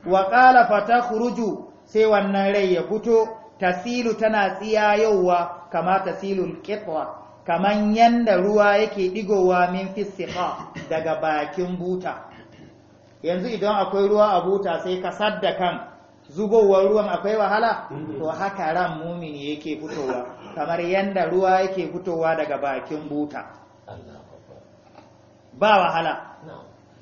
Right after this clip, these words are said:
Speaker 1: Fa ya'khuzuha, sai wannan mala'ikan ya ɗauki ran, fa idza akazaha, idan ya ɗauko ran,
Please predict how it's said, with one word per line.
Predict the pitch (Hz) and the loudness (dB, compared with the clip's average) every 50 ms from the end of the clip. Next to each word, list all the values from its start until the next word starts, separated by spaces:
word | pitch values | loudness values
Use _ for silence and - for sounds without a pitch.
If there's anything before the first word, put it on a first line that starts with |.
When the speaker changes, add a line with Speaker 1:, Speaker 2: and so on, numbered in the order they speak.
| _ _ _ _ _ _ - - - - _ _ _ _ _ _ _ _ _ _ - _ _ _ _ _ _ - | _ _ _ _ _ _ -20 -20 -20 -20 _ _ _ _ _ _ _ _ _ _ -20 _ _ _ _ _ _ 2
Speaker 1:
Fa | 196 196 220 | 4 6 8
ya'khuzuha, | 247 277 277 262 - 254 262 240 247 233 214 226 226 220 | 8 10 8 8 6 2 -2 0 0 2 4 4 4 4
sai | 226 254 247 | 6 6 8
wannan | 247 240 226 220 214 220 226 220 | 8 8 8 6 4 2 2 2
mala'ikan | 214 202 208 208 208 214 214 220 214 233 208 196 185 185 | 2 4 6 6 6 6 4 2 0 0 0 0 0 0
ya | 185 180 | 0 0
ɗauki | 180 175 175 180 180 180 - 220 | 0 0 0 -2 -2 -2 0 2
ran, | 220 214 214 202 - - - - - - - | 2 4 2 2 -2 -6 -12 -16 -18 -6 -2
fa | 175 185 | -2 0
idza | 185 180 165 180 180 185 185 180 | 0 0 0 2 2 2 2 2
akazaha, | 180 180 180 175 180 185 175 180 175 185 185 180 | 0 0 0 0 0 0 0 0 2 2 2 0
idan | 180 175 180 180 185 185 | 0 0 0 0 0 -2
ya | 180 180 | -4 -2
ɗauko | 180 180 190 190 185 - 190 185 190 | 0 0 0 0 0 -2 0 2 2
ran, | 190 190 185 | 2 2 0